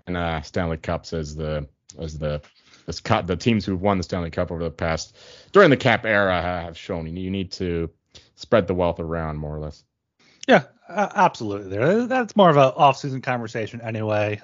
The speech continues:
Speaker 2: Um, we, we're probably long enough here. Let's go enjoy our Friday nights. But, uh, before we go,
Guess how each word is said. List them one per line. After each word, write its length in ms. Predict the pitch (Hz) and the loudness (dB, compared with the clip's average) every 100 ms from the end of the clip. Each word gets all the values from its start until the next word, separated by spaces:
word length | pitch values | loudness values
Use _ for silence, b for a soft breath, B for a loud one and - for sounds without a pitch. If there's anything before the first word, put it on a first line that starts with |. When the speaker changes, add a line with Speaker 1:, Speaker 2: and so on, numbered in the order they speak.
| - | -12
Speaker 2:
Um, 460 | - 95 95 95 92 _ b b b b b b b | -10 -8 -6 -6 -10 _ b b b b b b b
we, 120 | 247 240 | -6 -4
we're 260 | 196 254 | -4 -4
probably 300 | - 220 170 | 4 6 6
long 220 | 151 151 | 6 6
enough 200 | 147 139 | 6 4
here. 80 | 156 | 4
Let's 100 | 147 | 0
go 180 | - 131 | 0 -2
enjoy 420 | 127 113 131 120 | -2 -2 0 2
our 180 | 113 110 | 0 -4
Friday 400 | - 147 120 113 | -4 0 0 0
nights. 420 | 113 127 131 - | 2 2 2 -2
But, 240 | - 131 127 | -2 2 4
uh, 120 | 131 | 4
before 180 | 143 277 | 2 -2
we 80 | 262 | 4
go, 640 | 220 214 196 - - 180 | 6 6 2 -6 -20 -20